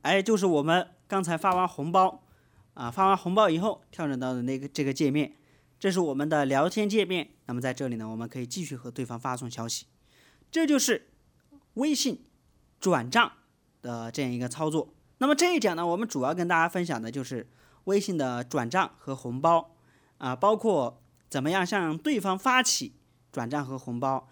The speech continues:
以及怎么样接收对方发来的红包和转账。那么关于这个内容，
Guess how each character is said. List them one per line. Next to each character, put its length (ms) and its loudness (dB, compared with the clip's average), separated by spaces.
以 100 -6
及 100 -4
怎 140 -2
么 60 -4
样 240 -4
接 180 2
收 240 2
对 240 0
方 140 -4
发 240 2
来 120 -2
的 140 -6
红 180 -8
包 140 -2
和 160 -8
转 180 -10
账。 220 -8
那 120 0
么 260 8
关 200 4
于 60 2
这 220 2
个 80 4
内 160 2
容， 260 4